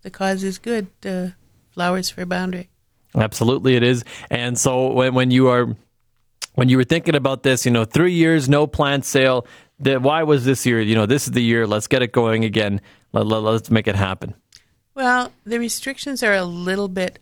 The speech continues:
Speaker 1: less this year, and so Boundary has, has allowed the plant sale and, and barbecue and, uh, and raffle that we have. And, uh, even though we are, uh, people will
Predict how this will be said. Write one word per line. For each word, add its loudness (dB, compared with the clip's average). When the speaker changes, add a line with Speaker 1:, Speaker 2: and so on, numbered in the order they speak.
Speaker 1:
less -4
this -8
year, -8
and -8
so -6
Boundary -8
has, -8
has -8
allowed -4
the -12
plant -10
sale -4
and, -8
and -2
barbecue -4
and, -4
uh, -6
and -6
raffle -4
that -6
we -6
have. -4
And, -2
uh, -2
even -4
though 0
we -4
are, -4
uh, -8
people -4
will -2